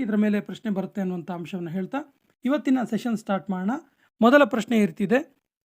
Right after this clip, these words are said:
ಯಾವ ಸಚಿವಾಲಯವು ರಾಷ್ಟ್ರೀಯ ಕ್ರೀಡಾ ಪುರಸ್ಕಾರವನ್ನ ನೀಡುತ್ತೆ? ಸರಿಯಾದ ಉತ್ತರ ಆಪ್ಷನ್ ಡಿ, ಯುವಜನ ಮತ್ತು ಕ್ರೀಡಾ ಸಚಿವಾಲಯ. ಯುವಜನ ಮತ್ತು ಕ್ರೀಡಾ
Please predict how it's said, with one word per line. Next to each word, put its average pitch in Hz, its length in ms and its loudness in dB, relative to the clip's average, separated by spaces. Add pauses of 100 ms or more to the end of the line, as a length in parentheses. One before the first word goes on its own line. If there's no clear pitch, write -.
ಯಾವ 214 300 4 (160)
ಸಚಿವಾಲಯವು 226 640 -4 (220)
ರಾಷ್ಟ್ರೀಯ 254 420 -4 (160)
ಕ್ರೀಡಾ 226 280 -2 (120)
ಪುರಸ್ಕಾರವನ್ನ 196 840 -6
ನೀಡುತ್ತೆ? 151 360 -10 (580)
ಸರಿಯಾದ 220 320 2
ಉತ್ತರ - 120 -6 (220)
ಆಪ್ಷನ್ 190 340 -8
ಡಿ, 262 80 -4 (180)
ಯುವಜನ 226 340 -2 (140)
ಮತ್ತು 254 200 -6 (560)
ಕ್ರೀಡಾ 220 280 0 (140)
ಸಚಿವಾಲಯ. 156 500 -14 (200)
ಯುವಜನ 214 320 0 (120)
ಮತ್ತು 226 180 -6 (460)
ಕ್ರೀಡಾ 202 280 2